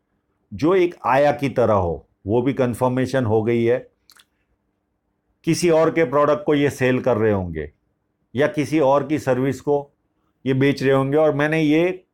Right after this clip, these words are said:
इनसे कन्फर्म भी किया है। जब आपकी कोई फेट लाइन इस तरह से सूर्य और शनि के बीच में से चले, तो व्यक्ति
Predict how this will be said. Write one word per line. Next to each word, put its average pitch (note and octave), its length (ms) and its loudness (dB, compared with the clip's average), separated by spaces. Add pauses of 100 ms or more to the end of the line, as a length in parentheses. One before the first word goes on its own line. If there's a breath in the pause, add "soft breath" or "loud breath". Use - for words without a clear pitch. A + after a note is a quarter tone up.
(120)
इनसे D3 260 -2
कन्फर्म D3 500 -2
भी C#3+ 120 0
किया F#2 300 -2
है। C#2+ 100 -18 (1000)
जब C#3+ 440 -2
आपकी B2+ 340 0
कोई D3 200 0
फेट A#2+ 420 -2
लाइन G2 300 -2 (800)
इस D3+ 240 -2
तरह C#3+ 200 0
से C#3+ 360 0 (840)
सूर्य F#3+ 240 2
और C#3+ 240 0
शनि C#3 360 -2
के D3+ 140 0
बीच C3 360 -4
में C3+ 180 -2
से C3 140 -6
चले, G2 400 -4 (400)
तो A#2+ 100 0
व्यक्ति C3+ 800 -6